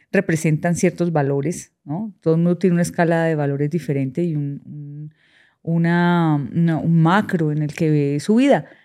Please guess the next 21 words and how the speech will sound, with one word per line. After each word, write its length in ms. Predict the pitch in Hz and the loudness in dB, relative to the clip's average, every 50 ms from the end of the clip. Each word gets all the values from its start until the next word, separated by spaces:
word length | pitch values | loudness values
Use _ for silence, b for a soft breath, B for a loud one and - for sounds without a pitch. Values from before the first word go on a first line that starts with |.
| b b _ _ _ _ | b b _ _ _ _
Digamos 360 | - 180 190 190 185 185 180 | -2 0 2 2 2 2 2
que 140 | - 262 233 | 2 2 2
yo, 460 | 175 175 185 180 180 180 180 175 156 - - - - _ _ _ _ - - - 175 | 4 4 4 6 6 4 2 2 -2 -4 -10 -18 -20 _ _ _ _ -20 -20 -20 -8
yo 280 | 151 165 190 185 175 180 | -2 2 2 2 2 2
creo 280 | - 208 208 202 196 202 | 2 4 4 4 2 4
que 400 | - 226 220 220 208 202 - 180 | 4 4 6 6 4 4 4 2
en 220 | 175 170 170 180 | 2 4 4 4
este 260 | 208 220 220 - 277 | 4 4 4 4 4
momento 360 | 247 247 220 196 185 - 208 | 4 4 4 4 2 2 2
de 60 | 208 214 | 2 4
la 120 | 208 180 | 4 4
vida 200 | 175 196 214 220 | 4 4 4 4
me 100 | 214 185 | 2 0
siento 400 | - - 160 151 - - 170 175 170 | -2 -2 -4 -4 -4 -4 -4 -4 -2
muy, 1120 | 175 175 175 180 175 175 175 180 180 180 180 180 180 175 175 170 170 165 160 151 151 151 156 b b b b b b b b _ - | -2 -2 0 0 0 0 0 0 0 0 0 0 0 0 0 0 0 0 0 -2 -2 -4 -6 b b b b b b b b _ -2
muy 300 | 165 180 180 190 196 196 | 2 4 4 6 6 4
centrada 800 | 185 - 220 208 202 - 220 220 214 214 214 220 226 226 220 - 202 | 4 4 4 4 4 4 4 4 6 6 4 4 4 4 2 4 4
en 160 | 196 185 175 | 4 4 4
lo 140 | 170 160 160 | 2 2 0
que 100 | - 151 | -2 -4
soy. 380 | - - 180 175 196 254 294 | -2 2 2 4 4 2 0